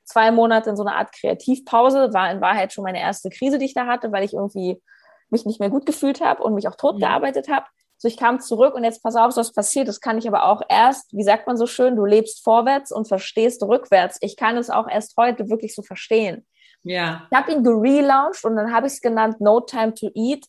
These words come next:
Speaker 1: Ernährung, Energie, Erfolg. Und hab dann gesagt, „So,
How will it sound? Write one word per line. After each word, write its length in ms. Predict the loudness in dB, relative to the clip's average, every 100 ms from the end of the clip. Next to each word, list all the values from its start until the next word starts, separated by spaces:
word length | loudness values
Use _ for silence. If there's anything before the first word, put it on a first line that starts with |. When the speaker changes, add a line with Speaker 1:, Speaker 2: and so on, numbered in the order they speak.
| _
Speaker 1:
Ernährung, 720 | 0 4 6 6 6 2 0 -2
Energie, 640 | -2 0 -2 0 0 0
Erfolg. 720 | -4 -6 -6 2 4 4 -2 -8 _ _ 2
Und 100 | 2
hab 120 | 4
dann 140 | 0
gesagt, 420 | 2 2 2 -2
„So, 140 | 0